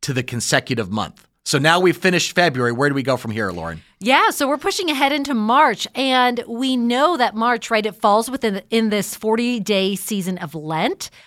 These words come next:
Speaker 1: Mm-hmm.
Speaker 2: which is the perfect time to do a forty-day discipleship series with your church.
Speaker 1: This is your biggest block of the season where you know you have people's attention for consecutive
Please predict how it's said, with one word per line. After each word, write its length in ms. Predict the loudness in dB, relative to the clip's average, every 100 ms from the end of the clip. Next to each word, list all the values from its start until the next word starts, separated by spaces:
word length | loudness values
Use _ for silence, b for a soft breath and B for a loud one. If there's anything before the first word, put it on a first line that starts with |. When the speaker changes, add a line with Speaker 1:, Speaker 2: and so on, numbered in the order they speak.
| B B
Speaker 1:
Mm-hmm. 60 | -6
Speaker 2:
which 200 | -6 -2
is 280 | 0 0
the 160 | 2 0
perfect 600 | 0 0 0 2 -2 -2
time 480 | -2 2 4 4 0
to 100 | -4
do 180 | -6 -6 -4
a 100 | -6
forty-day 800 | -4 -2 0 0 -2 0 0
discipleship 880 | 0 -4 -4 -2 -2 -2 -4 -4 -6
series 520 | -6 -6 -4 -2 -4 -6 -6
with 340 | -4 -4 -6
your 300 | -6 -4 -4
church. 580 | -6 -10 -12 -12 -12 -12 -14
Speaker 1:
This 320 | 0 0 2
is 220 | 0 2
your 120 | 2
biggest 600 | 2 2 2 2 0 -4
block 380 | -2 4 4 2
of 80 | -2
the 80 | -2
season 480 | 0 -2 -2 -4 -2
where 120 | -2
you 200 | 0 0
know 320 | 2 2 2
you 180 | 2 0
have 220 | -2 -4
people's 340 | -4 -4 -2
attention 560 | -4 -6 -6 -4 -4 -6
for 220 | -6 -8
consecutive 1000 | -6 -6 -4 -2 -2 -4 -6 -2 -4 -4